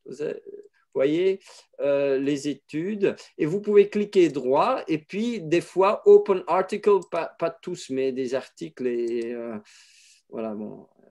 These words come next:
là, il n'y en a pas beaucoup qu'on peut. Auparavant, on cliquait dessus, on double-cliquait dessus, et automatiquement, on était dans Google Scholar, sur l'article, on le,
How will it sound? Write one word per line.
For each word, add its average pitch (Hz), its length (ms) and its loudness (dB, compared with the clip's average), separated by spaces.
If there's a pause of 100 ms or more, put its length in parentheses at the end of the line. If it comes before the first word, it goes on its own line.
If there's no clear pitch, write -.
(140)
là, 131 100 -14
il 67 40 -10
n'y - 80 -10
en 117 60 -12
a 117 80 -12
pas - 140 -14
beaucoup - 420 -12
qu'on 113 460 -10
peut. 123 300 -10 (1500)
Auparavant, 143 640 0
on 151 180 -2
cliquait 165 400 -4
dessus, 139 360 -4
on 165 100 0
double-cliquait 156 760 -4
dessus, 139 380 -4
et 160 40 2
automatiquement, 151 800 -4
on 139 100 -2
était 135 260 -4
dans 127 160 -2
Google 123 340 -4
Scholar, 147 400 -2
sur 131 220 -6
l'article, - 420 -8
on 139 100 0
le, 117 360 0